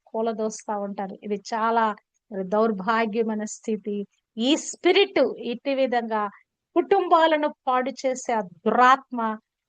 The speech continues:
కాలిపోవును గాక, యేసు నామములో నిర్మూలమైపోవును గాక. ఆ చెప్పుడు మాటల ప్రభావానికి లొంగిపోయే ఆ యొక్క వ్యక్తులు కూడా మరి యేసు నామములో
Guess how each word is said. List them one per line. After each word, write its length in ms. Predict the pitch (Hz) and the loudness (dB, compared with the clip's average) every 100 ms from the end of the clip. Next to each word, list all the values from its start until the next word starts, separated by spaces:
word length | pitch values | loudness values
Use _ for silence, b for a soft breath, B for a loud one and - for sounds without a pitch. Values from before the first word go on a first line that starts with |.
| _ - | _ 0
కాలిపోవును 600 | 294 330 320 294 277 254 | 2 2 0 2 2 0
గాక, 380 | 233 226 226 - 220 | -2 -4 -4 -4 -2
యేసు 560 | 220 233 254 - - | -2 -2 -2 -6 -6
నామములో 720 | 247 202 208 254 262 254 240 226 _ _ _ | -4 -2 0 2 2 2 0 -2 _ _ _
నిర్మూలమైపోవును 1120 | 202 226 320 349 359 359 339 320 330 294 294 | 2 4 4 6 8 8 6 0 2 0 2
గాక. 460 | 285 254 247 240 208 b _ - | 0 -2 -4 -6 -14 b _ -2
ఆ 20 | |
చెప్పుడు 500 | 254 - 330 330 349 | 0 2 2 2 2
మాటల 400 | 320 320 320 320 | 2 2 2 2
ప్రభావానికి 880 | 311 _ 294 311 302 320 311 302 294 | 0 _ 2 4 4 2 2 -2 -4
లొంగిపోయే 720 | 269 285 311 320 302 285 262 233 b b | -2 -2 -2 -2 -2 0 -2 -4 b b
ఆ 60 | 240 | 0
యొక్క 220 | 254 262 | 0 0
వ్యక్తులు 640 | 220 180 269 262 - 349 | -4 2 2 2 -4 -4
కూడా 460 | - 294 254 226 220 B _ | -2 0 2 2 0 B _
మరి 120 | 240 240 | -4 4
యేసు 480 | 269 320 - - | 4 4 0 -6
నామములో 840 | 311 233 220 262 311 302 294 262 | -6 -2 2 4 4 2 4 4